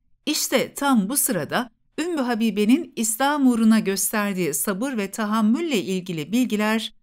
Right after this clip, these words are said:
Peygamberimize ulaşmıştı. Peygamberimiz de kendisini İslam'a davet etmek için gönderdiği elçi aracılığıyla Necaşi'den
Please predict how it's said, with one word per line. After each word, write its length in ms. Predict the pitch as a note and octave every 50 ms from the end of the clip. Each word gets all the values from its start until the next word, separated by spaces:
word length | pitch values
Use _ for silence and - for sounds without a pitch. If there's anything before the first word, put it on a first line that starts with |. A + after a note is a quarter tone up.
| _ _ _
Peygamberimize 760 | - B3 A#3 F#3+ G#3 G#3 G3+ F#3 F#3 F#3 F3+ F3 E3 - -
ulaşmıştı. 840 | E3 - C3+ D3 B2 B2+ - - - A2 A2 G2+ - - - - - _ _ _ _ _ _ _ _ _ _ _ _ _
Peygamberimiz 720 | - G#3 G#3 F#3 G3+ F#3+ F#3 F3 F3 D#3+ D3 C3+ - - -
de 200 | - D4 D#4 - _ _ _
kendisini 520 | - B3+ A#3+ G#3+ G3+ G3 - - G#3+ G3 - -
İslam'a 520 | F3+ - - - A3 G3+ G#3 A#3+ D#4+ F4
davet 380 | D#4 C4 A#3+ G#3+ G#3 G#3 G#3 A#3
etmek 300 | G#3+ G3+ - G#3 G3+ G#3
için 280 | - - - G3+ F3 E3
gönderdiği 600 | F#3+ G3 F#3 F3+ F3+ F#3 F3+ F3+ E3 E3+ E3+ -
elçi 400 | - E3+ F#3+ G3 F#3+ - - D4+
aracılığıyla 840 | B3 G#3+ F#3 F3 E3 - F#3 D#3 D#3 C#3+ A2 F2+ G#2+ E3+ A#3+ B3+ - _ _ _ _ -
Necaşi'den 840 | A#3+ A3+ F#3 G3 F#3 E3+ E3 - - D#3+ A#2 - D#3 G3 A#3+ C4+ C4